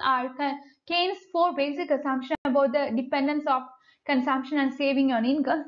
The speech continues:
Just understand this by using an example. Um, here each row in the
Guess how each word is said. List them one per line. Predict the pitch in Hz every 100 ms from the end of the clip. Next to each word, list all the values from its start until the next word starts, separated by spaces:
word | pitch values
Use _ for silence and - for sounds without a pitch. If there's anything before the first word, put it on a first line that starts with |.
| -
Just | 415 415 277
understand | 302 392 392 320 285 294 262
this | 320 294
by | 254
using | 262 269 302 311 262
an |
example. | 220 - 214 220 349 - - - - - -
Um, | 262 262 269 277 -
here | 427 440 -
each | 330 453 - - 285
row | 320 370 370
in | 320 330
the | 339 339